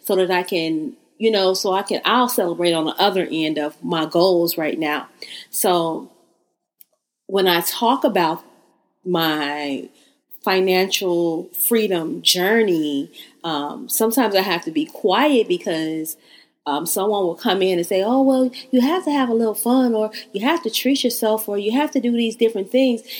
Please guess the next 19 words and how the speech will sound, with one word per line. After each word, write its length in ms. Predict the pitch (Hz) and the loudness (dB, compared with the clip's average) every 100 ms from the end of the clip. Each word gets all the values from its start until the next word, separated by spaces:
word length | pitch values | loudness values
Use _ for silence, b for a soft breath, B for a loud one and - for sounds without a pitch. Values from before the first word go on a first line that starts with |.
| B - | B -2
And 180 | 190 185 | 2 2
in 180 | 190 | 0
that 260 | 190 190 180 | 0 -2 -2
moment, 460 | 180 214 247 208 185 | 0 2 2 2 -2
I 80 | |
may 220 | 190 180 180 | -2 0 0
feel 440 | - 208 185 175 | 0 2 2 0
like, 340 | 180 165 147 - _ | -2 -4 -6 -10 _
yeah, 420 | 254 294 262 196 175 | 0 2 2 0 -2
or 240 | 175 180 | 0 0
a 100 | 185 | 2
little 280 | 196 208 175 | 2 0 -2
guilty, 440 | 185 220 247 233 | 2 2 2 0
like 200 | 190 185 | -2 -4
I'm 160 | 185 180 | -4 -4
not 220 | 190 165 | -4 -2
living 320 | 180 196 196 | -2 -2 -4
my 140 | 175 165 | -8 -8
life. 440 | 180 233 202 | -6 -2 -4